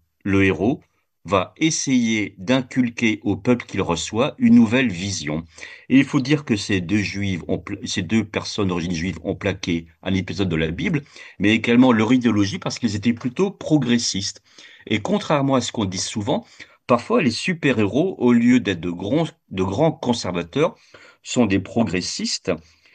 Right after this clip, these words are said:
Et, euh, il faut rappeler que Superman est créé en trente-huit, c'est la fin de la Grande Dépression. La situation sociale aux États-Unis n'est encore pas très brillante. Et donc Superman, dans les premiers épisodes, va combattre des hommes d'affaires, des politiciens,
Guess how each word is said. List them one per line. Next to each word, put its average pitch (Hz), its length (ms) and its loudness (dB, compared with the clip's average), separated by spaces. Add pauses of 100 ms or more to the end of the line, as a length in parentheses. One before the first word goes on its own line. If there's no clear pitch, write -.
(240)
Et, 110 280 4
euh, 87 200 2
il 95 80 -2
faut 107 160 -4
rappeler 107 400 0
que 85 580 -2
Superman 104 480 0
est 85 60 -2
créé - 180 -4
en 87 100 0
trente-huit, 104 520 -4
c'est - 140 -4
la 87 120 2
fin 117 160 -6
de 107 60 -2
la 87 80 0
Grande 87 260 0
Dépression. 87 640 -2 (380)
La 98 80 0
situation 107 340 -2
sociale 104 380 -2
aux - 20 0
États-Unis 92 400 -4
n'est 85 80 0
encore 80 240 -10
pas 95 140 0
très 85 340 -4
brillante. 90 520 -2 (460)
Et 101 100 -2
donc 135 220 2
Superman, 107 480 0
dans 98 120 2
les 92 80 2
premiers 104 340 0
épisodes, 85 320 -2
va 92 140 0
combattre 95 540 -2
des 87 180 -2
hommes 87 140 0
d'affaires, 87 420 -2
des 90 80 -6
politiciens, 92 760 -4